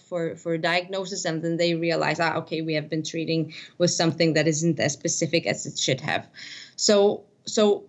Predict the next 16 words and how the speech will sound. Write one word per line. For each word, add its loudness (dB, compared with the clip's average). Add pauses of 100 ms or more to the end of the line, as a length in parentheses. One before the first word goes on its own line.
(100)
knowing 6
what, -2
or 2
identifying 0
the -4
bacteria, -2
uh, 0
that 2
is 0
causing -2 (540)
a -4
specific -6
disease 4
or 4
a 4
specific, 0